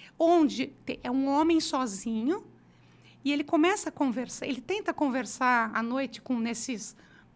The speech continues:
eh, lugares de bate-papo, né?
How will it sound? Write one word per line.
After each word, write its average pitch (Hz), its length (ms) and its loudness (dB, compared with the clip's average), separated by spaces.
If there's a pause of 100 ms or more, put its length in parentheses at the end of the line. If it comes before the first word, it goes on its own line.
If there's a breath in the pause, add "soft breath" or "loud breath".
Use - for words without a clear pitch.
(100)
eh, 220 420 -6 (420)
lugares 247 400 -4
de 214 100 -6
bate-papo, 247 960 2
né? 262 280 2